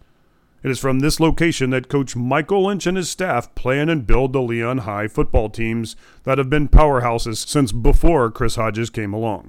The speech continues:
But Chris was definitely the main reason behind Leon High's forty-two game state record winning streak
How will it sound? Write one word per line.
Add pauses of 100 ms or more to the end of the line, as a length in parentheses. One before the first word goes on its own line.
(160)
But
Chris
was
definitely
the
main
reason
behind
Leon
High's
forty-two
game
state
record
winning
streak